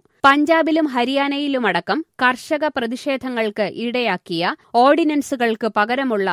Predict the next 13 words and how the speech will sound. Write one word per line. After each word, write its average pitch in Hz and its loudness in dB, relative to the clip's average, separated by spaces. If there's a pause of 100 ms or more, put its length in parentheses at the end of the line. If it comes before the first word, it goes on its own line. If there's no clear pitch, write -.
(160)
ബില്ലുകൾ 226 0 (240)
കേന്ദ്ര 285 2
സർക്കാർ 247 -2
ലോക്സഭയിൽ 247 -2
അവതരിപ്പിച്ചതിൽ 220 -4
പ്രതിഷേധിച്ച് 196 -4 (240)
എൻ 254 2
ഡി 294 -2
എ 311 0
സഖ്യകക്ഷിയായ 226 -4 (300)
ശിരോമണി 302 0
അകാലിദളിന്റെ 220 -2
മന്ത്രി 190 -2